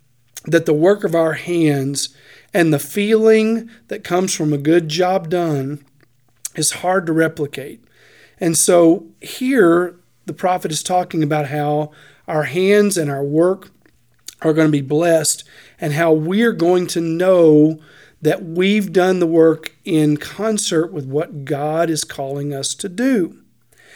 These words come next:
Now, they use the term homes and vineyards because most often in those days, those are the things that were done when you set down roots to live in a place,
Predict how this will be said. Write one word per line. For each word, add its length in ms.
Now, 140
they 100
use 320
the 120
term 340
homes 440
and 140
vineyards 400
because 480
most 460
often 840
in 180
those 300
days, 800
those 380
are 40
the 100
things 340
that 140
were 100
done 380
when 140
you 240
set 580
down 440
roots 560
to 180
live 340
in 80
a 60
place, 600